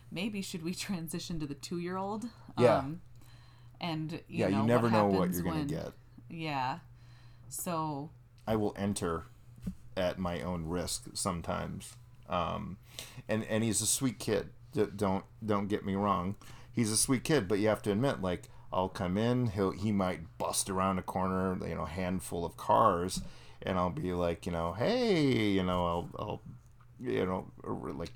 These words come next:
Speaker 2: toast my glass to him kind of thing, and I'll be met with either smiles.
Speaker 1: "Hi, Tom."
Speaker 2: You know, "Hi, Tom."
Speaker 1: Mm-hmm.
Speaker 2: You know, and a cute little voice, or I'll be met with, "No!"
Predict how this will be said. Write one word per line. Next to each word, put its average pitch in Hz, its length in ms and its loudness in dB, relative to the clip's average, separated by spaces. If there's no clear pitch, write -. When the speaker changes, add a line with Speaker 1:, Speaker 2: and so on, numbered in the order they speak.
Speaker 2:
toast - 380 2
my 104 140 4
glass 107 400 8
to 104 200 2
him 98 140 2
kind 104 200 0
of 95 100 -2
thing, 104 340 0
and 95 100 2
I'll 90 140 0
be 90 220 -2
met 92 360 0
with 90 220 -2
either 92 460 2
smiles. 113 840 2
Speaker 1:
"Hi, 277 160 -2
Tom." 233 320 2
Speaker 2:
You 123 120 4
know, 98 60 2
"Hi, 160 140 2
Tom." 143 220 0
Speaker 1:
Mm-hmm. - 240 -4
Speaker 2:
You 113 80 4
know, 104 220 6
and 113 100 4
a - 40 4
cute - 280 -4
little 113 180 4
voice, 139 420 4
or 110 200 10
I'll 104 100 8
be 101 160 2
met 95 300 2
with, 95 180 0
"No!" 240 1040 10